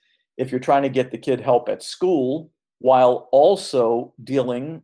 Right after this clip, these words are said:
with challenging behavior and unsolved problems at home. Uh, here's the interesting thing. Some of the schools that we've worked with have invited parents in to see how they're doing problem solving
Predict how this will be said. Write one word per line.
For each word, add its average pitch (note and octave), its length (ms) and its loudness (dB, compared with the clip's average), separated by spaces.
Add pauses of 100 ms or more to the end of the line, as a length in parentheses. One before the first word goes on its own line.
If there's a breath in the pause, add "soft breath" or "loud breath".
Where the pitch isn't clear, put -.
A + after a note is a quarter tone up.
with B2 340 -6
challenging B2+ 580 -2
behavior A#2+ 580 -8
and B2 220 -6
unsolved A#2+ 600 -2
problems A2 480 -2
at C3+ 80 -4
home. C3+ 380 -4 (920)
Uh, B2 260 4
here's G3+ 200 -2
the F3 100 -4
interesting E3 480 -4
thing. B2+ 420 -8
Some E3+ 220 -6
of G3 60 -10
the D3+ 80 -4
schools D3 480 -6
that B2+ 160 -4
we've A#2+ 200 -8
worked C#3+ 300 -2
with G#2+ 300 -8 (920)
have C3 160 2
invited D#3 600 -2
parents D#3+ 580 -4
in D3 460 -8 (640)
to C#3 80 -4
see D#3 260 -2
how D3 220 -2
they're F#3 340 0
doing A2+ 560 -4 (120)
problem A#2+ 420 2
solving G#2+ 640 -6